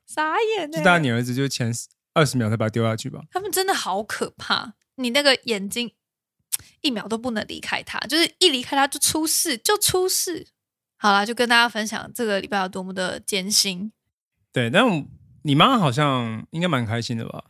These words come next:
Speaker 2: 就是
Speaker 1: 哦，她，我觉得她蛮矛盾的。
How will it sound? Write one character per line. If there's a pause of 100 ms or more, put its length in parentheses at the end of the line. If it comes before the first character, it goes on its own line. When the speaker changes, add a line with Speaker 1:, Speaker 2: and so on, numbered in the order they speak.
(320)
Speaker 2:
就
是 (500)
Speaker 1:
哦，
她， (560)
我
觉
得
她
蛮
矛
盾
的。